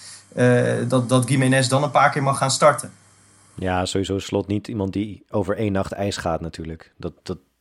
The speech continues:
Speaker 2: duurt wel even inderdaad voordat je iemand echt uit de basis gespeeld hebt. Maar goed, wat gaan we achterin? De, achterin ben ik eigenlijk ook heel nieuwsgierig naar. Vooral linksback gaan we weer Hansko erin zetten. Want we hebben nu dan drie, eh, linksbacks die daar kunnen staan.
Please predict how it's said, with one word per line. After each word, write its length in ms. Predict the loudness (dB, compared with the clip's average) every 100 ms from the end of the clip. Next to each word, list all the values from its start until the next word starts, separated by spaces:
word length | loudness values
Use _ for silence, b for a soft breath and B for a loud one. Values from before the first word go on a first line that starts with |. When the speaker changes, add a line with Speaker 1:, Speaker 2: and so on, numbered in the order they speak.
| _ _
Speaker 2:
duurt 280 | -2 -2 0
wel 160 | -2
even 340 | 0 -4 -4 -6
inderdaad 400 | -4 -4 -4 -4
voordat 240 | -8 -8
je 60 | -8
iemand 200 | -8 -8
echt 160 | -6
uit 80 | -8
de 60 | -6
basis 360 | -6 -6 -10
gespeeld 360 | -14 -12 -12 -12
hebt. 180 | -18 B B B B
Maar 120 | -4 2
goed, 320 | 2 0 -6 b b b b b b _ 2
wat 140 | 2
gaan 140 | 4 0
we 60 |
achterin? 340 | 0 0 0 -2
De, 140 | 0
achterin 380 | 2 4 6 6
ben 80 | 4
ik 80 | 4
eigenlijk 280 | 4 6 6 8
ook 60 |
heel 120 | 6 6
nieuwsgierig 440 | 2 2 2 2
naar. 180 | 0 2
Vooral 240 | 4 4
linksback 420 | 4 2 2 2
gaan 160 | 2 0
we 80 | 2
weer 200 | 2 2
Hansko 360 | 0 -2 -4 -4 -2
erin 240 | 0 0
zetten. 400 | -2 -6 -6 -10 -14 -8
Want 140 | 0
we 60 | 2
hebben 180 | 4 2
nu 140 | 0
dan 280 | -2 -4 -6 -6
drie, 440 | -2 -2 -2 -10 -16
eh, 300 | -8 -4 -2
linksbacks 460 | -2 -2 0 -2 -2
die 100 | -4
daar 140 | -4
kunnen 300 | 0 0 0
staan. 300 | -4 -6